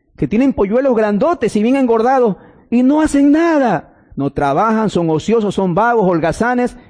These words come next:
y desacreditan muchas veces a los hermanos en las iglesias. Ellos están viendo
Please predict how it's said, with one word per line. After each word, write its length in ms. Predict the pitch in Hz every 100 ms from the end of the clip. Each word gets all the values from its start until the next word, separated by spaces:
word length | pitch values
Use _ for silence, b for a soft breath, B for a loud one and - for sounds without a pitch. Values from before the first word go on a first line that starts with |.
| B
y 80 | 165
desacreditan 600 | 160 170 151 170 180 190
muchas 220 | 202 185
veces 220 | 202 196
a 40 |
los 120 | 165 175
hermanos 320 | 165 196 180
en 80 | 165
las 100 | 160
iglesias. 480 | 165 226 127 123 _ _ _ _ _ _ _ _ _ _ _ _ _ _ _ _ _ _ _ _ _ _ _ _ _ _ - _ _ - _ -
Ellos 240 | 240 277
están 260 | 226 247 233
viendo 520 | 240 220 165 -